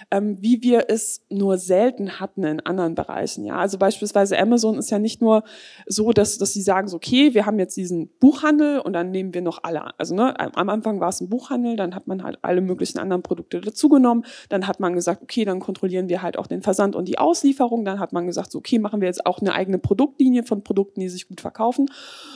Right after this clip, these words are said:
und, ähm, immer so weiter, ne, entlang der Wertschöpfungskette und dann hat man eben auch gesagt, so, ach ja, warum kaufen wir jetzt nicht noch, äh, diese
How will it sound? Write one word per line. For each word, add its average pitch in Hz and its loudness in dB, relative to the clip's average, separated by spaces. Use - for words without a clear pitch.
und, 233 6
ähm, 214 6
immer 302 8
so 233 2
weiter, 180 2
ne, 233 4
entlang 226 0
der 196 0
Wertschöpfungskette 254 -2
und 214 0
dann 214 2
hat 240 -2
man 233 2
eben 214 2
auch - 0
gesagt, 196 0
so, - -4
ach - -4
ja, 285 6
warum 220 4
kaufen 247 2
wir 220 6
jetzt 202 4
nicht 226 -2
noch, 208 0
äh, - -4
diese 262 6